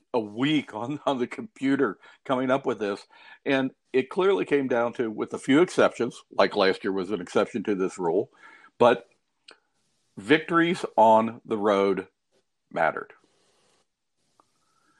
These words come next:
If you can send your pitcher into the opposing,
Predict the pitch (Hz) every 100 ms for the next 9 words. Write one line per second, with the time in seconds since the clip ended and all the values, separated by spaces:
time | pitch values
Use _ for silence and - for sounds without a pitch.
0 | _ - 92 - 139 170 143 160 151 151
1 | 139 143 139 107 95 104 107 104 95 -
2 | 123 135 127 143 139